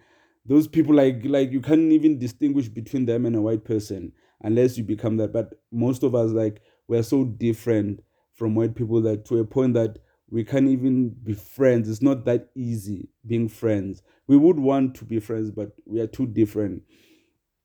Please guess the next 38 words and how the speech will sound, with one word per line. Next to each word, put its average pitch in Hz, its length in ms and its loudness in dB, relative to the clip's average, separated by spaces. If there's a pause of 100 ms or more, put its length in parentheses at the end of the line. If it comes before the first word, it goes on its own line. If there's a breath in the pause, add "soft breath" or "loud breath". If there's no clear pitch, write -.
(260)
And 151 120 8
I 151 40 10
bet 151 220 6
it's 151 120 4
the 139 100 0
same 151 320 2
thing 135 340 2
i-, 123 240 -8
in 135 100 -4
the 123 280 0
United 123 400 -2
States, 110 520 -2
'cause 120 260 -4
in 156 140 2
the 160 80 8
United 139 380 2
States, 123 460 -8 (480)
because 143 460 4
of 139 480 -2
segregation 120 760 -2
and 120 120 0
all 120 120 0
of 110 80 -2
that, 107 280 -4 (360)
redlining 120 880 2
and 110 100 0
all 123 160 0
those 113 260 -2
laws, 110 380 0 (400)
black 143 300 2
people 151 300 2
are 135 80 2
still 151 260 2
living 139 240 2
in 131 140 2
the 117 80 0
ghettos. 113 480 -2
And 120 180 -4